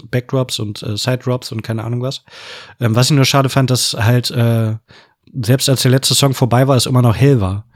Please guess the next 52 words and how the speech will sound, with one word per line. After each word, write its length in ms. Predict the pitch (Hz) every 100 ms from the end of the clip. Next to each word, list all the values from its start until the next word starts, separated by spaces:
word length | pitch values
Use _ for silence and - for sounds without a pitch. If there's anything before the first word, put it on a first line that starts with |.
| - - _
Also 160 | 107 110
dadurch, 280 | 131 139
dass 180 | 117 120
alles 240 | 127 127 -
so 100 | 123
früh 180 | -
angefangen 460 | 127 151 127 123 123
hat, 180 | 135 127
haben 100 | 120
die 120 | 120
auch 120 | 123
im 80 | 117
Hellen 220 | 104 123
noch 120 | 123 117
aufgehört. 580 | 127 - 107 117 127 - - - - -
Und, 420 | 120 117 113 -
ähm, 380 | 117 113 113 110 -
das 140 | 110
ist 100 | -
eigentlich 200 | 127 120
eine 80 | 117
Band, 240 | 120 123
die 60 | 117
musst 240 | 123 -
du 80 | 127
im 100 | 110
Dunkeln 340 | 127 135 123
sehen, 160 | 104 110
damit 260 | 110 113 -
halt, 240 | 110 - - - - -
die 100 | 110
hatten 140 | 156
ein 60 | 135
bisschen 280 | 143 147 131
Pyro 440 | - 151 151 151
und 220 | 147 139
so 240 | - 151 143
und 380 | 120 117 - - _ -
die 80 | 120
ist 80 | 127
aber 140 | 123
halt 120 | 120
null 320 | 131 127 143
zur 180 | 135 135
Geltung 300 | 117 135 127
gekommen 320 | 110 104 113 107
und 100 | 107
das 120 | 110
finde 160 | 113
ich 60 | 101
extrem 320 | 101 - 110
schade. 360 | 101 110 110 104